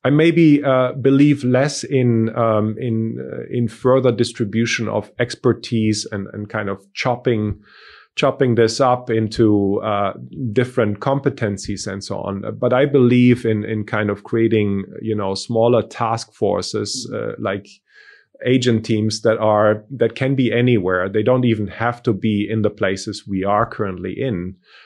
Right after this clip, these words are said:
Speaker 1: uh, but you can deploy them in a certain way, um, to,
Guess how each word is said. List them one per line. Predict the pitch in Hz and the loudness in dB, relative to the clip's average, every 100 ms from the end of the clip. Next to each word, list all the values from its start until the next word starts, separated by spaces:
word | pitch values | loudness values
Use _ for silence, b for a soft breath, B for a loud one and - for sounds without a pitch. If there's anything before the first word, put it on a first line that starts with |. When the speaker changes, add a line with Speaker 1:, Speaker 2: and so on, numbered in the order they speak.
| b | b
Speaker 1:
uh, | 95 92 - | -2 -2 -4
but | 123 123 | -8 -4
you | 139 117 | -2 0
can | 113 | 0
deploy | 104 - - 110 113 | -2 -4 0 2 4
them | 117 113 | 4 2
in | 101 | 0
a | 98 | -4
certain | 113 110 113 107 | 0 0 0 -4
way, | 101 101 98 101 98 | 0 2 2 0 -2
um, | 104 92 95 98 98 95 135 - | -4 -2 -2 -2 -4 -8 -16 -6
to, | 113 104 98 98 101 117 113 | -2 0 0 -2 -4 -8 -12